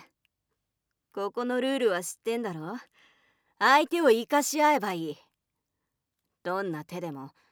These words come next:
相手からギブアップを取ったもの。強くてエロいやつが偉い世界だ。ルールはもういいだろ？こちとら我慢できねえんだ。ほら、奇襲かけてやる！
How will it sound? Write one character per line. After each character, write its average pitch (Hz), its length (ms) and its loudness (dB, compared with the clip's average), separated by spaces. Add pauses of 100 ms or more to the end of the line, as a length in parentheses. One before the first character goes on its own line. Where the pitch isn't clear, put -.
(240)
相 220 240 2
手 240 140 -6
か 226 100 -4
ら 170 100 -4
ギ 196 200 -6
ブ 254 160 2
ア 262 60 0
ッ - 20 -4
プ - 180 -14
を 147 80 -12
取 175 180 -12
っ - 60 -20
た 139 140 -18
も 139 100 -20
の。 147 140 -16 (1080)
強 254 340 0
く - 80 -16
て 214 240 -2
エ 240 60 4
ロ 285 140 8
い 269 120 4
や 233 100 2
つ - 100 -12
が 175 120 -4
偉 262 300 8
い - 60 4
世 247 140 2
界 185 220 2
だ。 160 100 -6 (1400)
ル 214 140 -2
ー 330 220 0
ル 254 100 0
は 208 120 0
も 254 200 2
う 247 80 4
い 277 80 2
い 285 40 -2
だ 240 120 0
ろ？ 170 240 -6 (1080)
こ 175 160 -8
ち - 140 -18
と 226 100 -4
ら 214 80 0
我 160 40 0
慢 202 340 4
で 214 160 6
き 254 120 -2
ね 311 80 6
え 240 80 6
ん 185 60 -2
だ。 165 120 -6 (640)
ほ 202 80 -4
ら、 240 180 8 (320)
奇 - 260 4
襲 349 80 4
か 403 140 8
け 392 140 10
て 370 80 8
や 320 120 12
る！ 302 60 12